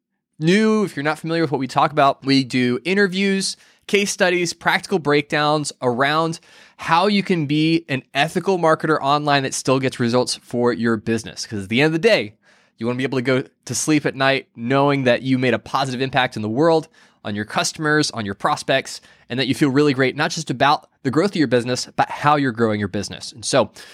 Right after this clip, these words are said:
if you want to learn about content marketing, branded podcasts, Facebook ad strategies, S E O, uh, tools and strategies for startups, as well as established companies looking to break through,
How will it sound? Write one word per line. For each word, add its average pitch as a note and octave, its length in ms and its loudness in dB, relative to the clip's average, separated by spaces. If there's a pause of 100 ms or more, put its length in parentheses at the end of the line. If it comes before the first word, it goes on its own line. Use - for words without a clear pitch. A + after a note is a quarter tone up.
(160)
if C#3 240 0
you D#3 140 2
want D3+ 200 2
to D3 120 0
learn C3+ 140 0
about C#3+ 180 2
content D#3+ 420 0
marketing, A2 460 -4 (560)
branded G#2+ 380 0
podcasts, C3+ 840 -4
Facebook A2+ 460 -4
ad D3 240 0
strategies, G#2 680 -4
S B2 280 0
E D#3+ 180 4
O, E3+ 320 2 (380)
uh, B2 340 2 (440)
tools D#3+ 400 2
and D#3 100 -4
strategies D3+ 500 0
for B2 160 -6
startups, D#3 600 0
as C3 160 -6
well B2+ 80 2
as A#2+ 100 0
established A#2+ 540 -2
companies D#3+ 400 -4
looking A#2+ 180 -8
to A2 80 -2
break A2 240 -4
through, G3 420 2